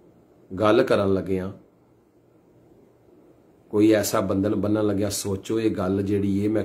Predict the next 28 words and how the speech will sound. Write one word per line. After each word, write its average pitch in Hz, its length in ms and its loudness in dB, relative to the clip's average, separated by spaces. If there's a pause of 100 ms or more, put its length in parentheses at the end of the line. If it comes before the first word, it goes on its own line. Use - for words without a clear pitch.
(140)
ਕਰਨ 101 300 -2
ਲੱਗਾ 98 300 -2
ਵਾਂ," 101 260 -2 (1000)
ਫਿਰ 160 300 6
ਸੋਚੋ, 110 400 -2
"ਜਿਹੜੀ 104 280 0
ਗੱਲ 95 200 -2
ਕਰਨ 98 300 -4
ਲੱਗਾ 98 260 -4
ਵਾਂ 104 120 -4
ਇਹ 110 80 -2
ਗਲਤ 92 280 -4
ਤੇ 98 160 -8
ਨਹੀਂ, 95 180 -6 (1400)
ਇਹਦੇ 98 200 0
ਨਾਲ 98 380 0 (100)
ਕੀ 113 180 0
ਬਣੇਗਾ? 101 420 0
ਨੁਕਸਾਨ 92 500 -6
ਤੇ 101 140 -10
ਨਹੀਂ 104 120 -4
ਹੋਏਗਾ, 95 420 -8 (1120)
ਕਿਸੇ 113 200 0
ਦਾ 113 60 4
ਦਿਲ 87 260 -2
ਤੇ 101 180 0
ਨਹੀਂ 104 180 2
ਟੁੱਟੇਗਾ, 104 480 -4